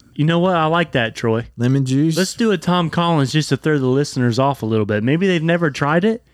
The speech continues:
Speaker 1: and they will now.
Speaker 2: I mean,
Speaker 1: So
Speaker 2: it's very simple.
Speaker 1: It's a lemonade vodka drink. You know what, Corey the K? Throw down a Tom Collins for our number five. D G, I'm gonna let you pick our sixth man.
Speaker 2: Monk picked it.
Speaker 1: Okay, Monk and
Speaker 2: That's his five slot.
Speaker 1: I know, Monk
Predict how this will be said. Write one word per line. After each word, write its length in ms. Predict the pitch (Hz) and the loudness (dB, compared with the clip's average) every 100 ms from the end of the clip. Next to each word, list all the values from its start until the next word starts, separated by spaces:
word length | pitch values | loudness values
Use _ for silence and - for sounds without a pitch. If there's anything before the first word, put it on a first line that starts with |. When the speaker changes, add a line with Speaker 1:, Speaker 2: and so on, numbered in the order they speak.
| - | -6
Speaker 1:
and 140 | 127 | -2
they 80 | 127 | 0
will 260 | 120 156 165 | 2 2 2
now. 360 | 143 180 147 - - _ - | 2 0 -2 -8 -20 _ -4
Speaker 2:
I 80 | 147 | 0
mean, 140 | 147 151 | 2 2
Speaker 1:
So 40 | |
Speaker 2:
it's 300 | 139 - - | 0 -4 -6
very 380 | 117 139 147 143 | -2 0 2 0
simple. 460 | - 131 117 - 90 | 0 -2 0 -2 -2
Speaker 1:
It's 140 | 147 | -2
a 80 | 135 | 0
lemonade 720 | 113 135 175 180 165 160 151 | 0 0 2 2 2 0 0
vodka 400 | 127 135 143 - | 0 0 0 -2
drink. 440 | 131 120 131 147 - _ _ | -2 0 0 -2 -8 _ _
You 100 | 156 | -4
know 120 | 196 | 0
what, 200 | 208 185 | 0 0
Corey 200 | - 190 185 | 0 0 0
the 60 | |
K? 220 | - 185 | 0 0
Throw 260 | 180 277 302 | 0 0 0
down 200 | 226 202 | 0 0
a 80 | 143 | -2
Tom 360 | - 160 156 131 | -2 -2 0 -2
Collins 420 | - 135 120 101 | -4 -4 -4 -4
for 120 | 117 | -2
our 100 | 107 | 0
number 260 | 107 107 101 | 2 0 0
five. 400 | - 101 92 - - - | -2 -2 -2 -6 -14 -10
D 180 | 127 147 | -2 0
G, 180 | 135 156 | 0 0
I'm 140 | 165 | 0
gonna 180 | 156 143 | 0 2
let 200 | 135 123 | 2 0
you 100 | 127 | -2
pick 220 | 113 123 110 | -2 -2 -2
our 100 | 101 | -4
sixth 320 | - 107 - | -2 -4 -2
man. 280 | 104 95 87 _ _ _ _ _ - | -2 -2 -6 _ _ _ _ _ -10
Speaker 2:
Monk 340 | 117 147 208 - _ _ - | -2 0 0 -2 _ _ -4
picked 320 | 139 175 - | -2 -2 -4
it. 260 | 95 - - - _ _ - | -8 -8 -16 -20 _ _ -4
Speaker 1:
Okay, 300 | 143 107 92 | 0 2 0
Monk 400 | 113 131 165 170 | 0 2 2 2
and 80 | 147 | 0
Speaker 2:
That's 160 | 135 | 2
his 160 | 156 139 | 0 -2
five 340 | - 143 185 | 0 0 0
slot. 320 | - 98 92 117 | -2 -4 -4 -4
Speaker 1:
I 60 | |
know, 200 | 139 147 | -2 0
Monk 100 | 123 | 0